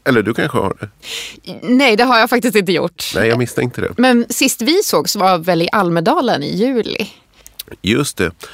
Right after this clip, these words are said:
Speaker 1: Då gjorde vi ju en, eh, livepodd därifrån.
Speaker 2: Mm.
Speaker 1: Eh, som gjorde en intervju på scen i Almedalen.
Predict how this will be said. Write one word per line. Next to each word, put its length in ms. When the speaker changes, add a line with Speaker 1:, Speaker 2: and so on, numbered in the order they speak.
Speaker 1:
Då 180
gjorde 220
vi 100
ju 280
en, 400
eh, 220
livepodd 1000
därifrån. 580
Speaker 2:
Mm. 180
Speaker 1:
Eh, 420
som 220
gjorde 280
en 80
intervju 460
på 160
scen 380
i 220
Almedalen. 640